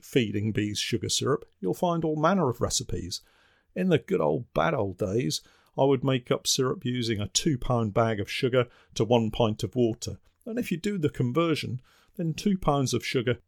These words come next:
is around nine hundred and seven grams, and one pint of water is five hundred and sixty-eight millilitres. I checked on Google, so I hope those figures are correct.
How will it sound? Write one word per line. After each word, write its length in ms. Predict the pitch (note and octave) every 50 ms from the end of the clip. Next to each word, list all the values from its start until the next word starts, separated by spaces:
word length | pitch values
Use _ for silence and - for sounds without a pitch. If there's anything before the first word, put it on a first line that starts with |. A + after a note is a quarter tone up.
| _ _ _
is 100 | D3 C3
around 400 | C#3+ B2+ C3+ C#3 C3 B2+ A#2+ A2 - -
nine 280 | A#2+ C#3 D3 C#3 B2
hundred 320 | G#2 C3 A#2+ A2 A2+ G#2+ G#2
and 160 | G#2 G#2 G2
seven 380 | - - B2 G#2+ G2+ G2 G2
grams, 500 | F#2 A#2+ C3+ C3 G#2+ F#2 F#2+ B2+ C3+ - - _ _ _ - _ _ _ _
and 160 | - A#2+ B2
one 200 | C3+ D#3 F3 F3+
pint 340 | D#3 - - D3+ C3+ B2 -
of 100 | A2 -
water 460 | - C3 A#2+ A2 - - - G#2 - - _ _ _ _ _ _
is 160 | C3+ B2 -
five 300 | - - C#3 C3 B2+ B2
hundred 320 | - C3 A#2+ A2 A2+ A2
and 100 | A#2 B2
sixty-eight 540 | - - - - - - - A2 G#2 G#2+ A#2 - -
millilitres. 720 | F3+ F#3 D3 A#2+ G#2 G2+ F#2+ F#2 - - G#2+ - - - - _ _ _ _ _ _ _ _ _ _ _
I 100 | - B2
checked 340 | - - - C#3+ - _ -
on 140 | A2 G#2+ G#2+
Google, 440 | - - A#2+ A2+ A2 G#2 G#2+ G#2+ A2
so 160 | - - A2+
I 80 | A2
hope 300 | G2 - - C#3 A#2+ - -
those 220 | G#2+ F#2+ F#2 -
figures 340 | - A2+ G2+ F#2+ - F2 -
are 40 | -
correct. 580 | - - A2+ A#2 B2+ G#2 - - _ - -